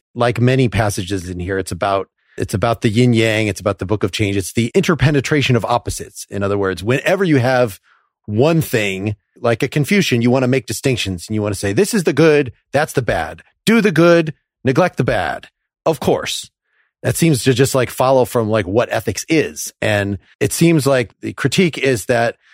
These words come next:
well, whenever you do that, you sort of freeze things and you're not being flexible enough, right? You reify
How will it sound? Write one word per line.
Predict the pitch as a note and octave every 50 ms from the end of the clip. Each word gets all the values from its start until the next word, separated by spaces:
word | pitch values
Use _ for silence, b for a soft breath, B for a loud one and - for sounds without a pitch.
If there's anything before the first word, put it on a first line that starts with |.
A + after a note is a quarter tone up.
| b b b b b b
well, | B2 C3 C3+ B2+
whenever | C3 C#3+ E3+ G3+ A#3
you | G#3 F3+ E3
do | B2+ D#3 F3 E3
that, | C#3+ C#3+ C3 B2+ A#2 A2
you | A2+ A2+
sort | G#2+ - C3+ C3+ A#2+
of | G2
freeze | - - - - - E3 F3+ F#3 F#3 F3+ E3+ C3 - -
things | - B2+ B2 A2+ A2+ G#2+ G#2+ G#2 G#2+ G#2 - - - _ _ _ _ _ _ -
and | A2 A#2 A#2
you're | A#2 A#2+
not | C3 C#3+ D3 D3+ B2+ A#2 A2+ A2+ _
being | - C3 B2
flexible | G#2+ - - D#3 D3 - - B2+ G#2+ A#2 A2+ G#2+
enough, | G#2 G#2+ G2+ F#2+ F2+ - - - - -
right? | G#2 A2 A2+ G#2+
You | A2+ A#2+ A2+ G#2
reify | G2+ C#3 F3 E3+ C#3+ - - C3+ A#2+ A2+ A2 G#2+ G#2 G#2 G#2+ G#2+